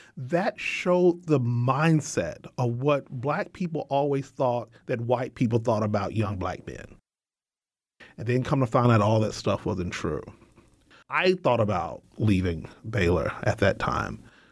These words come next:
I would dare to say we have not even begun to earnestly answer those issues until, like, two years ago when we formed the commission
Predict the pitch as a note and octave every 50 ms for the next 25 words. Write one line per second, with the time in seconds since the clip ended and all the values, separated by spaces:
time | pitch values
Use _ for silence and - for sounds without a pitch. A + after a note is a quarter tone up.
0 | _ _ _ _ _ _ _ _ _ - _ _ _ _ - B2 D#3+ A3 C#4 B3
1 | G#3+ E3+ C#3+ C3+ A#2+ G#2+ G#2+ - - - G#2+ G2+ F#2+ G2+ B2 E3+ G#3+ A#3 G3 -
2 | D#3+ C#3 A#2+ A#2+ A#2 A2+ A#2 C3 D3+ - - - B2 C3 C3 B2 A#2 A#2+ A2 G#2+
3 | A#2+ B2 B2+ B2 A2+ - - - - - B2 C3+ C#3+ D3+ D3+ - - - B2+ A2+
4 | - - A2+ A#2+ C3 B2+ - - B2+ A#2 A2+ A#2+ A#2 A#2 A2 A2+ A2 G#2+ G#2+ -
5 | - - - _ _ E3 F#3 G3 - - - A2+ F2+ - - - - - - -
6 | _ _ _ _ _ _ _ _ _ C#3+ C#3 B2+ - - E3 C#3+ C3 B2+ B2 A2+
7 | - - - - E3+ C#3 B2 C3+ D3 D3+ D3 C#3 B2+ A#2+ B2 A2+ A2 A2+ A2 G#2+
8 | A#2 A#2 A2 A2 A2 A2 A2 A2 B2 A#2+ A#2 A#2 A2+ A2 A2 G#2+ G2+ - - _
9 | _ - C#3+ C3 B2+ B2 A#2 A2+ - A#2+ G#2+ A2 B2+ C3 A#2 - G2 F2+ E2+ D#2+